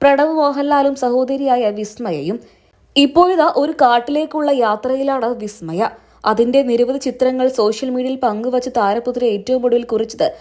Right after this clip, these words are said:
"ബൈ, ഞാൻ കാട്ടിലേക്ക് പോവുകയാണ്, ഇനി ഒരിക്കലും തിരിച്ചു വരില്ല" എന്നുമാണ്. താരപുത്രി കുറിച്ചിരിക്കുന്നത് ഇന്ന് രാവിലെയാണ്. പ്രകൃതി മനോഹരമായ, പ്രകൃതി രമണീയമായ ഒരു സ്ഥലത്ത് നിന്നുമുള്ള ചിത്രങ്ങൾ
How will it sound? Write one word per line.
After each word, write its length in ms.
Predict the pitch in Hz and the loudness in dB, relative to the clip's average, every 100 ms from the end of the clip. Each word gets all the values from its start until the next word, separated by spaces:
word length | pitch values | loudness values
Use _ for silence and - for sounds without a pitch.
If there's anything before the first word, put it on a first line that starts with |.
| - - | -20 -12
"ബൈ, 240 | 240 269 302 | 2 2 2
ഞാൻ 240 | 294 302 | -2 -2
കാട്ടിലേക്ക് 600 | 302 247 240 269 277 294 | 2 2 2 2 2 2
പോവുകയാണ്, 680 | 294 262 240 233 262 247 240 | 0 0 0 -4 -2 0 -2
ഇനി 280 | - 226 233 | -2 -4 -2
ഒരിക്കലും 460 | 208 208 254 254 | -4 0 0 0
തിരിച്ചു 360 | 247 220 220 269 | -2 -4 -4 2
വരില്ല" 340 | 240 226 240 | 2 4 2
എന്നുമാണ്. 560 | 240 208 190 160 151 220 - _ _ _ | 2 0 -4 -4 -4 -6 -8 _ _ _
താരപുത്രി 480 | 208 202 226 240 240 | 2 4 2 -2 -2
കുറിച്ചിരിക്കുന്നത് 680 | 233 220 220 233 233 233 240 | 0 0 0 -4 0 0 0
ഇന്ന് 240 | 220 233 | 0 2
രാവിലെയാണ്. 680 | 220 202 214 226 170 156 240 - _ - - - - | 2 2 2 0 -2 -4 -6 -8 _ -20 -20 -20 4
പ്രകൃതി 360 | 320 311 311 381 | 4 4 0 2
മനോഹരമായ, 880 | 339 302 311 311 339 311 285 285 220 | 4 2 2 2 2 2 2 2 2
പ്രകൃതി 400 | 240 226 247 254 | 0 2 2 2
രമണീയമായ 840 | 269 220 226 247 277 269 240 240 185 - _ _ | 0 0 -4 -2 -2 -2 -2 -2 -4 -8 _ _
ഒരു 120 | 214 | -2
സ്ഥലത്ത് 400 | 247 - 214 220 | -2 0 0 0
നിന്നുമുള്ള 360 | 240 240 233 233 | -2 -2 0 0
ചിത്രങ്ങൾ 520 | 233 220 220 226 233 | 0 -4 -6 -4 -4